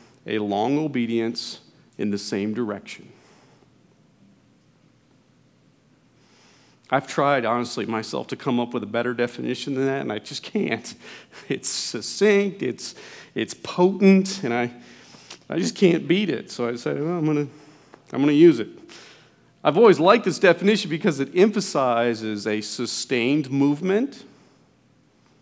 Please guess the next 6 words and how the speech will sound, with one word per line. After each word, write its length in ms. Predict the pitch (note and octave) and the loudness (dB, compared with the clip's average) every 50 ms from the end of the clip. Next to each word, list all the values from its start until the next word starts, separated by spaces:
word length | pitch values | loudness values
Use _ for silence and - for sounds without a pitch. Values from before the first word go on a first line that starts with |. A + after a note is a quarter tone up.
| _ _ _ _ _ _ _ _ _ _ | _ _ _ _ _ _ _ _ _ _
a 80 | - C3+ | -4 -4
submission 800 | - - - D3+ A#2+ G2 G#2+ G#2+ A#2+ C#3+ C#3+ - - E3 D#3+ D#3 | -4 -2 -2 -2 -2 0 0 2 2 2 0 0 -2 -2 -2 0
to 120 | - E3+ | -2 -4
the 100 | D3+ D#3 | -4 -4
Lord's 440 | D3+ D#3 D#3 D#3+ D#3+ D#3+ D#3 D#3 - | -4 -2 -2 -4 -4 -6 -6 -8 -8
will, 480 | C3 B2+ C#3+ D#3 F3 G3 A3 A#3 A#3+ | -4 -2 -2 -2 -2 -4 -6 -10 -14